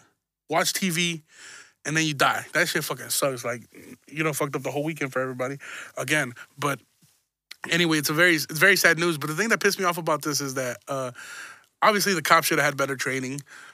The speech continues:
But the thing that pissed me off the most is that U P S, instead of offering to pay for the kid's funeral, for the guy's funeral, like, just shared a, a link to a GoFundMe.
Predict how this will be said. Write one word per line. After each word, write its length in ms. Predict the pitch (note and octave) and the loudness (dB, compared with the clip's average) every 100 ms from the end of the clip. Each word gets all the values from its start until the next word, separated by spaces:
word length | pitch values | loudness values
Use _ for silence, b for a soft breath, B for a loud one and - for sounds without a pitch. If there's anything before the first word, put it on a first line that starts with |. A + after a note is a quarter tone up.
| B _ | B _
But 200 | D#3 D3+ | 2 2
the 80 | D3 | 2
thing 140 | F3+ F#3+ | 2 2
that 100 | E3 | 2
pissed 160 | F3 | 2
me 80 | F3 | 2
off 140 | E3 | 0
the 80 | D3 | 0
most 360 | D3 D#3+ C#3 - | -2 -2 -2 -4
is 140 | B2+ | -4
that 120 | C3 | -4
U 160 | C#3 E3+ | -2 -2
P 220 | D3+ E3 | 0 2
S, 380 | D#3 D#3+ - - _ _ | 2 2 0 -2 _ _
instead 360 | C3 C3 - G#3 | -4 0 6 6
of 100 | F3+ | 8
offering 500 | D#3+ G3 - E3 D3 | 6 4 2 0 -2
to 100 | C#3 | -6
pay 300 | C3 F3+ E3 C#3+ B B | -2 0 0 -4 B B
for 140 | - C#3 | -6 -4
the 80 | |
kid's 260 | C3 F3+ E3+ | 0 2 2
funeral, 400 | F3 E3+ D3+ C3+ | 0 0 0 -4
for 100 | C#3 | -4
the 60 | C#3 | 2
guy's 240 | D#3 D3+ | 2 2
funeral, 480 | F3 E3 C#3+ C3 C3 B B B B B _ _ - | 0 0 -2 -6 -10 B B B B B _ _ -2
like, 220 | D#3 D#3 | 0 0
just 280 | D3 F#3+ F#3 | 4 4 4
shared 300 | - F#3 F3+ | 8 8 8
a, 180 | D3 D#3 | 4 2
a 20 | |
link 320 | D3+ E3+ D#3+ | 4 2 2
to 140 | - D3+ | 0 -2
a 60 | |
GoFundMe. 640 | C3+ D3+ C#3+ D3 D3 B2+ | 2 2 4 0 0 -4